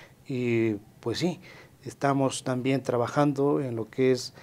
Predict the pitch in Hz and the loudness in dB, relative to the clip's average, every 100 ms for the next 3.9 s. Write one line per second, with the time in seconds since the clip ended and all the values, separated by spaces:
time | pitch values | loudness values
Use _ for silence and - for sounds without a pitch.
0 | - - - - 127 120 120 - 120 139 | -20 -20 -20 -14 -6 -6 -4 -2 2 6
1 | 139 139 151 151 120 120 113 120 127 120 | 4 4 2 2 0 -2 0 0 -2 -4
2 | - 131 131 131 - - - - - 135 | -4 -2 -2 -4 -12 -20 -20 -20 -8 -8
3 | - 117 131 123 117 117 131 135 | -6 -4 -4 -4 -6 -2 0 2